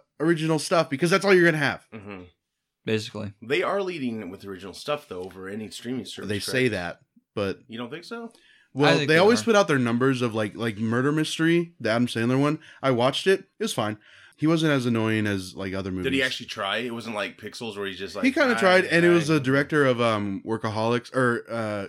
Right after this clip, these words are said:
Speaker 1: cr-, he was, like, the head writer of Workaholics. He directed this one, so, like, I watched it because of that. Um,
Speaker 3: Shabba-da-hoo!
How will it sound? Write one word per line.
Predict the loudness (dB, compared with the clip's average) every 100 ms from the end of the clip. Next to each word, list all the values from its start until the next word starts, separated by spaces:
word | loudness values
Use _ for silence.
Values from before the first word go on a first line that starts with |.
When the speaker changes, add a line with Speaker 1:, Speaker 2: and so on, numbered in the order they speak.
| -12
Speaker 1:
cr-, | -10 -8
he | -4 -2
was, |
like, | -2 -2
the | -4
head | -2
writer | -2 0 0 0 -2
of | -6
Workaholics. | -8 -6 -2 -2 -4 -6
He |
directed | -4 -4 -4 -8
this | -8 -4
one, | -4 -6 -12 _ _ _ -8
so, | -2
like, | 0
I | 0
watched | -2 -4
it | -6
because | -4 -4
of | -4
that. | -4 -6 _ -8
Um, | -2
Speaker 3:
Shabba-da-hoo! | 0 0 0 2 4 4 2 0